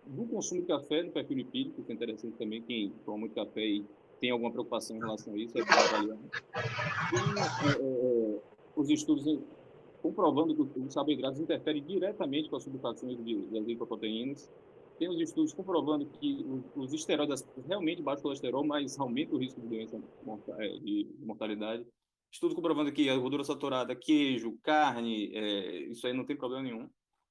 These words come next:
É, inclusive, é, é, tem efeito inverso.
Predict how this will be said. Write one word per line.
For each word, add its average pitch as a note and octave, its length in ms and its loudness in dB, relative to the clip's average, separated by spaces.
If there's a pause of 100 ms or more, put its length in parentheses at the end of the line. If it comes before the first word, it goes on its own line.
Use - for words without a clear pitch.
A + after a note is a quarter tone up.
(380)
É, A2+ 160 0
inclusive, B2 360 0
é, A2 360 0
é, - 20 -6
tem A#2+ 160 -4
efeito A#2 260 -2
inverso. A#2 460 -2